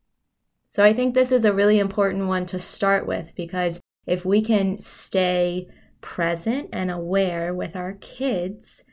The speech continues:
we can learn so much, not just about ourselves, but about them. And they're trying to teach us who they are. The second thing I want to say is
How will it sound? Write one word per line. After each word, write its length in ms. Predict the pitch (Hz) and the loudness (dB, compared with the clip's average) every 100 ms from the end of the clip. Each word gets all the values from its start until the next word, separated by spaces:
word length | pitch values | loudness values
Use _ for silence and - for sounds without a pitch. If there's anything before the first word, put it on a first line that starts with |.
| _ _ _ - | _ _ _ 2
we 140 | 220 | 2
can 280 | 214 196 185 | 2 0 0
learn 380 | 208 240 202 202 | 0 0 0 -4
so 680 | - - - 226 226 233 233 | -8 -10 -6 -2 0 0 2
much, 760 | 226 208 220 214 - - - | 4 4 4 0 -6 -10 0
not 340 | 214 247 - | 2 2 0
just 260 | - 233 233 | -6 -6 -4
about 260 | 202 202 196 | -2 -2 -2
ourselves, 600 | 185 - 269 254 220 - | -6 -8 -4 -2 -4 -4
but 140 | 226 | -2
about 380 | 226 233 196 175 | 0 0 -2 -4
them. 520 | 202 294 - - 214 _ _ _ _ | -2 -2 -4 -6 -10 _ _ _ _
And 220 | - 202 190 | 0 2 4
they're 280 | 208 233 | 6 6
trying 560 | 220 - 214 220 226 220 | 2 -2 2 4 4 2
to 160 | 220 - | 0 -2
teach 440 | - 311 330 - | -4 -2 -2 -4
us 440 | 175 165 - - - _ _ - | -6 -6 -8 -12 -14 _ _ -2
who 240 | 233 240 220 | 4 4 4
they 320 | 196 180 180 | 2 0 0
are. 520 | 196 208 - - - _ _ _ _ _ _ _ _ _ _ _ _ _ _ _ _ _ _ - | 0 0 -2 -6 -12 _ _ _ _ _ _ _ _ _ _ _ _ _ _ _ _ _ _ -2
The 100 | 208 | 2
second 340 | 247 269 277 | 4 2 -2
thing 140 | 254 233 | -2 2
I 100 | 208 | 2
want 180 | 202 | 2
to 60 | 196 | -2
say 400 | - 185 185 180 | 0 0 0 0
is 400 | 185 180 180 | 0 0 -2